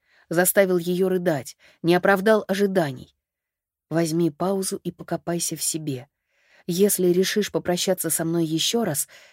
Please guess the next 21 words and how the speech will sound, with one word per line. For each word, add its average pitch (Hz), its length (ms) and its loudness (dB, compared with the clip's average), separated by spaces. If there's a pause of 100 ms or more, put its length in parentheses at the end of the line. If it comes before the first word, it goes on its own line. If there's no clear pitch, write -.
(160)
я 185 220 0
тебе 180 260 0
поверю». 139 560 -6 (840)
То - 140 -8
есть - 280 -6 (420)
сегодня 151 520 -2
не 147 120 -2
поверила? 156 540 -2 (1700)
Знала 254 360 6
ли 240 120 4
Ханна, 254 360 2
что 226 180 -2
Фокс - 300 -2
и 240 40 -2
дня 214 280 0
не 165 120 2
проживет, 180 500 0 (300)
не 202 100 0
написав 202 460 0
ей 180 160 0
сообщение? - 640 -6